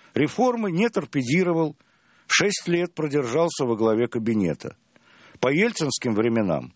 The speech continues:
огромный срок. На втором этапе своей карьеры Черномырдин сумел по-настоящему развернуться.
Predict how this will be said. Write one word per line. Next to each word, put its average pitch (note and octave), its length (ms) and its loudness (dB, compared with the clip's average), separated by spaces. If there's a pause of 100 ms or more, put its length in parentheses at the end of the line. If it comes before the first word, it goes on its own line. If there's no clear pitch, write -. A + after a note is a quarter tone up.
(160)
огромный G2+ 640 0
срок. - 460 -10 (560)
На A#2+ 140 0
втором F3+ 440 0
этапе D#3 440 -2
своей B2+ 360 0
карьеры C3 640 0 (420)
Черномырдин D3 720 0
сумел C3+ 440 2
по-настоящему A2 920 0
развернуться. F#2+ 800 0